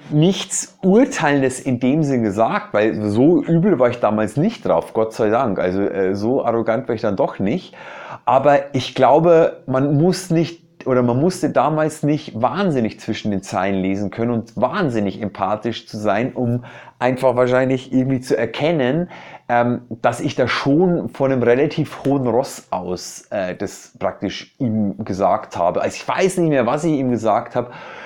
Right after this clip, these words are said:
Und ich hab's, wollt's auf jeden Fall positiv ausdrücken. Ähm, achtunddreißig Jahre später bin ich mir relativ sicher, äh, nicht achtunddreißig, ich bin jetzt achtunddreißig, also ungefähr <laughs> achtzehn Jahre später,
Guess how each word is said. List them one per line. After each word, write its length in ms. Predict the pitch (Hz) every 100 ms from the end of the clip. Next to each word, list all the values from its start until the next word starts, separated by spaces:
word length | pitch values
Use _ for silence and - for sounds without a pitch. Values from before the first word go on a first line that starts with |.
| - -
Und 160 | 123 131
ich 220 | - -
hab's, 300 | 139 - -
wollt's 480 | 117 120 123 160 -
auf 160 | 120
jeden 140 | 143 147
Fall 140 | 139
positiv 560 | 113 139 156 139 - 110
ausdrücken. 840 | 107 107 110 - 113 123 135 139 - - - -
Ähm, 340 | 117 117 113 - _ _ -
achtunddreißig 760 | 139 - - 135 131 135 131
Jahre 240 | 127 123
später 520 | 127 - 131 151 147 131
bin 140 | 127
ich 80 | 123
mir 140 | 123
relativ 440 | 113 120 127 135 120
sicher, 260 | 120 135 -
äh, 80 | 95
nicht 200 | 90 104
achtunddreißig, 600 | 110 117 95 90 90 -
ich 60 |
bin 100 | -
jetzt 140 | 107 -
achtunddreißig, 720 | 90 - 90 87 90 92 95
also 160 | 104
ungefähr 360 | 135 147 139 117
<laughs> 120 | -
achtzehn 440 | - - - 143 110
Jahre 280 | 101 107
später, 680 | 113 - 110 113 139 143 214